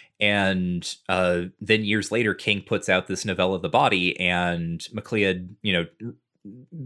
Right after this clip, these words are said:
basically raises, uh, a lot of concerns over it. I believe he ends up even raising a lawsuit, maybe. Um, but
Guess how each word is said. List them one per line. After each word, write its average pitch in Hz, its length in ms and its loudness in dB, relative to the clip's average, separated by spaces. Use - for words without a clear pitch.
basically 131 400 0
raises, 95 600 -2
uh, 92 300 2
a - 60 -4
lot 92 200 0
of 95 80 -4
concerns 151 440 -2
over 92 240 0
it. 85 80 2
I 87 80 4
believe 92 440 -4
he 120 140 -2
ends 107 180 -2
up 101 280 0
even 101 240 -4
raising 92 280 -2
a 85 60 -6
lawsuit, 113 540 0
maybe. 175 420 -6
Um, 95 460 0
but 101 420 4